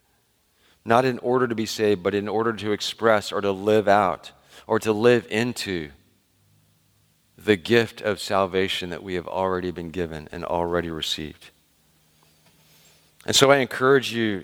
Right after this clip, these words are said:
to consider this morning and today and this week and as we move forward, what it might look like for you and in your life to love God with all of your heart, mind, soul, and strength.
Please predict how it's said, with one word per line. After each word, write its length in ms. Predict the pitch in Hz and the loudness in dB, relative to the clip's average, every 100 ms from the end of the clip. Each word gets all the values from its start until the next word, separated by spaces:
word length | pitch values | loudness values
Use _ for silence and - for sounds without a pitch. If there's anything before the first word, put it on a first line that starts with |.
| - | -10
to 220 | - 117 | -8 -6
consider 440 | - 113 - 117 117 | -6 -8 -4 0 0
this 220 | 107 - | 0 0
morning 260 | 110 107 | 2 2
and 120 | 92 92 | 0 -4
today 340 | 95 101 101 | 2 4 4
and 100 | 95 | 0
this 220 | 92 - | -6 -8
week 300 | 98 101 92 | -4 -6 -4
and 100 | 92 | -4
as 240 | 78 101 95 | 0 0 -2
we 140 | 98 | -4
move 280 | 95 98 92 | 0 0 0
forward, 440 | - 98 92 80 | -2 0 2 2
what 180 | 87 104 | 0 0
it 60 | 101 | 2
might 180 | 101 | 0
look 260 | 90 104 - | 0 -2 2
like 200 | 95 90 | 0 0
for 180 | - 95 | -6 -6
you 320 | 98 101 95 | -4 -2 -2
and 100 | 87 | -2
in 140 | 90 | -4
your 140 | 90 95 | -4 0
life 280 | 90 87 - | 2 2 -2
to 100 | 92 | -10
love 320 | 87 90 87 | 0 2 2
God 200 | 87 82 | 2 0
with 120 | 82 | 0
all 120 | 85 | 0
of 80 | 82 | 0
your 120 | 82 | -4
heart, 260 | 76 87 87 | -6 -4 -4
mind, 240 | 85 82 | -4 -8
soul, 240 | - 85 80 | -8 -8 -8
and 100 | 78 | -8
strength. 360 | - 78 76 | -12 -12 -16